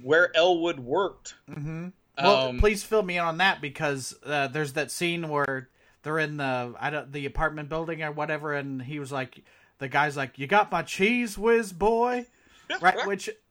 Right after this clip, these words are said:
Speaker 2: uh, that, little background for me, this movie was a T B S movie,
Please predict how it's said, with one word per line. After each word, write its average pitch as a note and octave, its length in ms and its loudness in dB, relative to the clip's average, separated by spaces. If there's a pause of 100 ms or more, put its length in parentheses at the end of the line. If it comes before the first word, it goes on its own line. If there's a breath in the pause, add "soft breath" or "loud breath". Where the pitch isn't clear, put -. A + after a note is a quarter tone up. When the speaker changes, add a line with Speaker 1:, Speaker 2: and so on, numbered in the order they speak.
(380 soft breath)
Speaker 2:
uh, D3+ 300 6
that, A3 200 4 (580)
little G3 240 2
background F3 500 0
for D#3 120 -10
me, G#3 300 0
this F3+ 320 -2
movie D#3 320 -4
was C#3 240 -8
a C3 60 -14
T E3 180 -8
B D#3 180 -6
S D3+ 220 -4
movie, C#3 460 -6